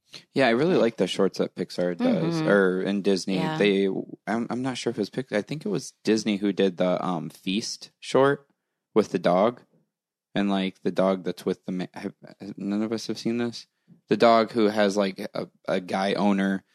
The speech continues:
Speaker 1: and it kinda goes through just the, the guy falls in love with,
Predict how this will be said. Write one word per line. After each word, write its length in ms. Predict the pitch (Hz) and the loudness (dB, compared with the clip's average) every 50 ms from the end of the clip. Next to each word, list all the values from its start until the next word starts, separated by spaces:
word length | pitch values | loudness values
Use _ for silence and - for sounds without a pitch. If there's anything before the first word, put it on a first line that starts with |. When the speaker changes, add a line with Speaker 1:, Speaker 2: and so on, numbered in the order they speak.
| _ _ _ _ | _ _ _ _
Speaker 1:
and 120 | 104 104 101 | -2 0 0
it 60 | 95 | 0
kinda 220 | - 107 104 101 | -2 -2 0 0
goes 320 | 92 101 101 98 98 - - | 2 4 4 4 2 0 -2
through 600 | - - 98 98 98 95 95 95 95 95 95 95 - | -2 0 4 4 4 4 4 2 2 0 0 -2 -4
just 300 | - 101 92 - - - _ _ _ _ _ - | -4 -4 -4 -4 -8 -12 _ _ _ _ _ -18
the, 360 | - 92 101 104 95 98 95 90 | -6 0 0 2 2 2 0 -2
the 80 | 101 92 | -2 -2
guy 360 | 90 101 101 98 98 98 95 | 0 0 0 2 0 0 -2
falls 260 | - - 98 95 95 95 | -2 0 0 2 2 2
in 80 | 98 | 0
love 120 | 98 95 92 | -2 -2 -2
with, 300 | 95 95 - _ _ | -4 -6 -8 _ _